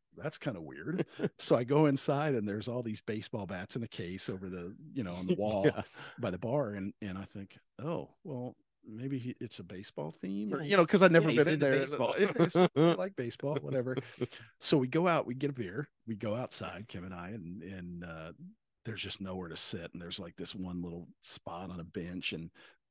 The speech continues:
Speaker 1: a couple are sitting there already, but we're like, "Hey, can we share this with you?"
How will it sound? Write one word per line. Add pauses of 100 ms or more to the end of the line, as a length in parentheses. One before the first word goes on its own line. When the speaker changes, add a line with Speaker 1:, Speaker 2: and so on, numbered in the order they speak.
(340)
Speaker 1:
a (380)
couple
are
sitting
there
already,
but
we're
like,
"Hey,
can
we
share
this
with
you?"